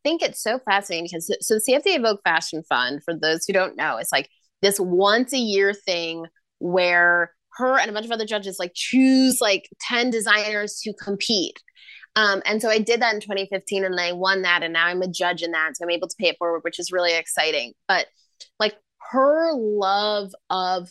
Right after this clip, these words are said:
fashion and seeing, like, these young creative people express themselves through clothing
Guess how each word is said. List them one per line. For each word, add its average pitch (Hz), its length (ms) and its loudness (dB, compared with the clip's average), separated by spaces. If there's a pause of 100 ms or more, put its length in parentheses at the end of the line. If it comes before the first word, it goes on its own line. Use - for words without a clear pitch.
(160)
fashion 175 540 -2
and 180 220 -6
seeing, 226 540 2
like, 175 300 0
these 170 360 -4
young 196 540 2
creative 185 720 0 (260)
people 285 600 0 (320)
express - 800 -2
themselves 247 920 -2
through 226 460 2
clothing 220 1040 0